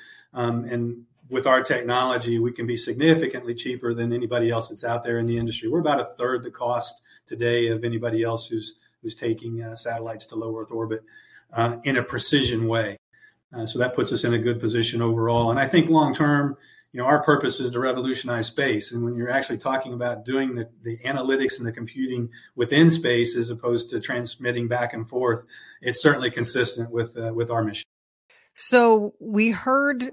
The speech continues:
Speaker 2: some of the challenges that are being addressed by the Alliance, but let's talk about some of the benefits, really, that this partnership is allowing companies that are looking to start playing in space.
Speaker 1: From, from my standpoint, if you, if you look at it, through this partnership, we can reduce the,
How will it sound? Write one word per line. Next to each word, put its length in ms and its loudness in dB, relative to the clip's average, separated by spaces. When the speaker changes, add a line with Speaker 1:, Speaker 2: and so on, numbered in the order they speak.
Speaker 2:
some 200 0
of 60 -2
the 80 2
challenges 600 -2
that 100 -4
are 80 -2
being 200 -2
addressed 360 -4
by 120 0
the 120 -4
Alliance, 340 -4
but 120 -4
let's 120 -6
talk 180 -6
about 200 -8
some 100 -6
of 60 -4
the 60 -8
benefits, 760 -10
really, 300 0
that 180 -8
this 260 -2
partnership 840 -4
is 400 -2
allowing 540 0
companies 460 -2
that 100 -4
are 80 -4
looking 460 -2
to 420 2
start 280 0
playing 280 2
in 80 2
space. 420 -6
Speaker 1:
From, 440 0
from 200 4
my 140 8
standpoint, 580 2
if 100 -4
you, 160 -4
if 100 -10
you 100 -4
look 180 0
at 140 2
it, 100 -4
through 140 6
this 140 6
partnership, 640 -2
we 140 -2
can 420 -6
reduce 560 -2
the, 500 -4